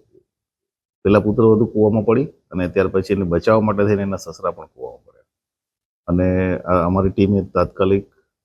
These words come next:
અ, સાધન સામગ્રી લઈ અને સ્થળ ઉપર ઇમિડિયેટ રિસ્પોન્સ આપી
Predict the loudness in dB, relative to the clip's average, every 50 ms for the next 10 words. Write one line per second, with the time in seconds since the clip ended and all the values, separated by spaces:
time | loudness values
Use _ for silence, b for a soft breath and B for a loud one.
0 | _ _ -10 -8 -6 -6 -6 -8 -6 -4 -2 -2 0 0 -2 -2 -2 -4 -2 -2
1 | 0 0 0 0 2 2 2 2 2 0 -6 -12 -12 _ -6 -4 -4 -4 -4 -8
2 | -10 -12 _ _ -8 -4 -2 0 2 2 2 2 0 -2 -4 -4 -6 -6 -4 -2
3 | -2 -4 -4 -4 -8